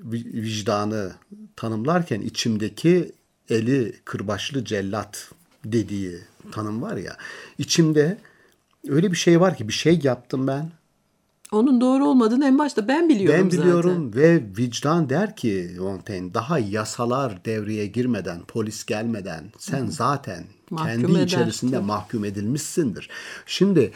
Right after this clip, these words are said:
Speaker 1: böyle bir mahkumiyet hissi yaşıyorsam
Speaker 2: Demek ki hayasız
Speaker 1: hayasız bir
Speaker 2: davranmış.
Speaker 1: iş yaptım demektir. Ben hayasız bir iş yaptım demek. Ha diyeceksiniz ki hocam ya öyle insanlar var ki kanıksamışlar bunu.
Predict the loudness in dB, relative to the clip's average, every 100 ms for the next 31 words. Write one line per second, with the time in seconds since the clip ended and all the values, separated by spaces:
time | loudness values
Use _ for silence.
0 | -10 -20 -14 -6 6 8 8 8 4 4
1 | 2 0 -2 4 6 4 0 -4 -2 -2
2 | -2 2 0 2 4 6 6 0 -2 -6
3 | _ _ _ _ _ _ _ -6 -2 -2
4 | -2 -2 4 8 8 8 6 4 4 4
5 | 6 6 4 2 0 -2 -4 _ -6 -6
6 | -6 -10 -12 -14 -12 -8 -2 -2 -2 -6
7 | -12 -8 -8 -6 -8 -10 -10 -10 -8 -4
8 | -2 -2 -6 -8 -4 -4 -4 -10 -10 -10
9 | -10 -10 -16 -20 -20 _ -6 -4 -2 0
10 | 0 -4 -6 -4 -4 -4 -4 -4 -6 -8
11 | -14 -14 -10 -8 -6 -4 -2 -2 -2 -4
12 | -4 -8 -10